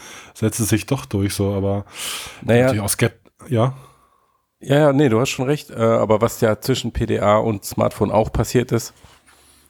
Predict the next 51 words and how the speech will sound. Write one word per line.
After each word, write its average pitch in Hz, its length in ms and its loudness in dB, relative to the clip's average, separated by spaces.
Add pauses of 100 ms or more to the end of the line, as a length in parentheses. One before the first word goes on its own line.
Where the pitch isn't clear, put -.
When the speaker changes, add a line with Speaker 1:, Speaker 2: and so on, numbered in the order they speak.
Speaker 2:
ist, - 260 -2
ist, - 320 -8
dass 107 140 0
das 107 160 0
Smartphone 101 600 2 (760)
n-, 101 160 -8 (120)
n-, 101 160 -6
zwar 101 280 2
die 95 100 2
Software 113 320 2
hatte, 120 220 2
aber 101 80 2
es 98 120 -2
ist 107 120 0
auch 92 100 2
als 95 140 0
Objekt - 380 -2
irgendwie 92 300 0 (120)
cool 101 180 2
geworden. 92 460 0
Also 90 160 -4
es - 120 -8
war 90 220 2 (400)
cool, 139 180 4
so 113 120 2
ein 98 100 -2
Gerät 95 320 0
zu 110 140 0
haben, 107 160 2
es 107 100 -4
war 101 80 0 (100)
cool, 127 140 0
es 101 80 -4
von - 140 -4
Apple 113 260 -2
zu 110 140 0
haben, 101 180 4
es - 140 -6
war 101 100 0
irgendwie 95 220 -6
sexy, 110 420 0
es - 240 -2
war 98 540 2 (280)
und 107 160 0
ist - 240 0 (360)
unter 117 280 2
Umständen 107 320 2
immer 107 140 4
noch 101 140 0
ein 98 80 -4
Statussymbol. 98 840 0